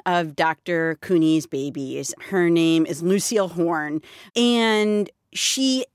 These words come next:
when she was ninety-five in two thousand fifteen, she described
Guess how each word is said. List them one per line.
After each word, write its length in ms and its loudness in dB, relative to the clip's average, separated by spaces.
when 180 0
she 140 -4
was 180 -2
ninety-five 920 0
in 220 0
two 220 -8
thousand 360 -2
fifteen, 560 -4
she 260 -2
described 880 -4